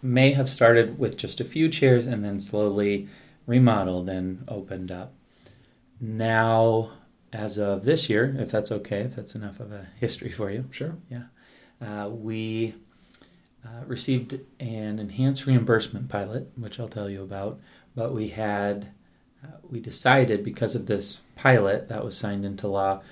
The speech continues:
Speaker 1: to open a third West Side clinic and hire three additional dentists.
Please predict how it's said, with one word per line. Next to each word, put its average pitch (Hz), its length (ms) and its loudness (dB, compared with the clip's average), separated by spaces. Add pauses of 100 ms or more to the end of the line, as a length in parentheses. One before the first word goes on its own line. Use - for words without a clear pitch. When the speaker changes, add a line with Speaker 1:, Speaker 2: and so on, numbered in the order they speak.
(140)
Speaker 1:
to 123 100 -4
open 110 300 2
a 101 60 -2
third 110 520 4 (180)
West 101 260 0
Side 104 220 -6
clinic - 480 -12 (540)
and 107 480 -2
hire 110 640 2
three 113 540 -4
additional 104 800 -6 (160)
dentists. - 680 -12